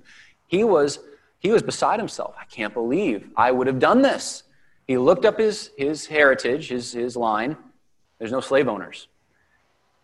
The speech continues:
And he started to realize, "Wait a minute, this person knew nothing about me and just assumed this." And it destroyed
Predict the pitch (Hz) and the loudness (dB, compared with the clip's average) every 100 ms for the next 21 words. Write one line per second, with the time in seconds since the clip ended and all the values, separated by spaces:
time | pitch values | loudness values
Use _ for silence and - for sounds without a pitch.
0 | _ 139 131 123 120 120 - - 135 143 | _ -2 0 2 0 -4 -10 -6 2 4
1 | 120 107 135 165 113 101 101 101 123 120 | 4 2 4 6 4 2 -4 0 2 2
2 | 95 90 80 - - _ - 160 185 147 | -2 -10 -16 -20 -20 _ -14 -4 -2 -2
3 | 127 113 110 120 120 110 101 135 151 - | -2 -2 -4 -6 -6 -8 -8 -8 -10 -12
4 | - _ _ _ _ _ _ - 113 110 | -20 _ _ _ _ _ _ -12 -12 -10
5 | 104 - 175 214 107 - - - - _ | -12 -4 -2 -2 -4 -10 -18 -20 -20 _
6 | _ _ _ _ _ _ - 117 110 107 | _ _ _ _ _ _ -8 0 2 2
7 | 135 123 110 - - 135 117 101 98 | 0 -4 -4 -8 0 2 4 2 -2